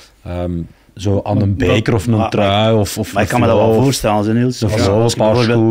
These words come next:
Speaker 1: schoenen of,
Speaker 2: als je op
Speaker 1: allee.
Speaker 2: de cross komt, je weet ook, je komt, je moet altijd met je eigen mensen komen. Je komt altijd, het is zo'n kleine wereld, je
Speaker 1: Mhm.
Speaker 2: komt altijd bij dezelfde mensen terecht. Altijd word je,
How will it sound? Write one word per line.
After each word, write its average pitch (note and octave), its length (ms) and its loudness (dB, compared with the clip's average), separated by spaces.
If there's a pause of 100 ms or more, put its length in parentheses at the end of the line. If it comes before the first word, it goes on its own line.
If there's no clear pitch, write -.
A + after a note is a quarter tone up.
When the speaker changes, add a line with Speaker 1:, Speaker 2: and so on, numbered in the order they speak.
Speaker 1:
schoenen A#2 220 2
of, - 200 -6
Speaker 2:
als G#2 100 -4
je G2+ 60 0
op G2+ 60 0
Speaker 1:
allee. G2 100 0
Speaker 2:
de F2+ 60 -4
cross B2+ 200 -2
komt, B2 200 -4
je - 60 -8
weet A2 180 -2
ook, B2 160 -4
je - 60 -20
komt, A2 340 -8
je G#2 60 -16
moet G#2+ 180 -8
altijd A2+ 240 -6
met G#2+ 100 -2
je G#2+ 120 0
eigen G2+ 200 -2
mensen F#2+ 300 -8
komen. F2+ 260 -12
Je F2 60 -12
komt G#2 260 -14
altijd, B2 460 -6
het - 80 -18
is - 100 -6
zo'n C3+ 260 0
kleine B2 280 -4
wereld, A#2 300 -4
je G#2+ 60 -8
Speaker 1:
Mhm. G2+ 180 0
Speaker 2:
komt G#2+ 120 -2
altijd A2+ 260 -4
bij A2+ 80 0
dezelfde G#2 340 -2
mensen G#2 320 -6
terecht. E2+ 240 -16 (680)
Altijd B2+ 480 -4 (920)
word A2 360 -6
je, G#2 200 -4